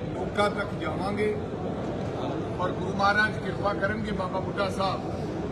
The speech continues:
ਕਿ ਤਰਨਤਾਰਨ ਹਲਕੇ 'ਚੋਂ ਜਿਹੜਾ ਜਿੱਤ ਦਾ ਝੰਡਾ ਹੈ, ਉਹ ਕਾਂਗਰਸ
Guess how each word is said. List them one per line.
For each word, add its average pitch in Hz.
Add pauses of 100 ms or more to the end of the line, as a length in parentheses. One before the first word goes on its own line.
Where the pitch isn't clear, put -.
(1080)
ਕਿ 190 (120)
ਤਰਨਤਾਰਨ 220 (180)
ਹਲਕੇ 208
'ਚੋਂ 202 (1300)
ਜਿਹੜਾ 202 (100)
ਜਿੱਤ 190
ਦਾ 233
ਝੰਡਾ 190
ਹੈ, 170 (420)
ਉਹ 254 (140)
ਕਾਂਗਰਸ 196